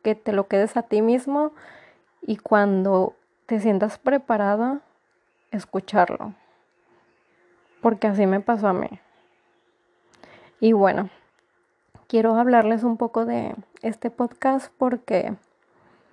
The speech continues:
porque decidirle ponerle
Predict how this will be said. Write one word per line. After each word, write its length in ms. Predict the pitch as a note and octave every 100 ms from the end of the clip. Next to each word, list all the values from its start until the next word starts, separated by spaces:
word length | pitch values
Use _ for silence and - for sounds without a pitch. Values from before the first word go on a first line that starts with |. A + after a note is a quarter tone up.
| _ _ _ _ _ _ _ _ - _
porque 300 | - A#3+ A3+
decidirle 600 | B3 B3 D4 A3+ G#3 G#3 G#3+
ponerle 880 | A3 A3 F#3+ F#3 F#3+ F#3+ - G3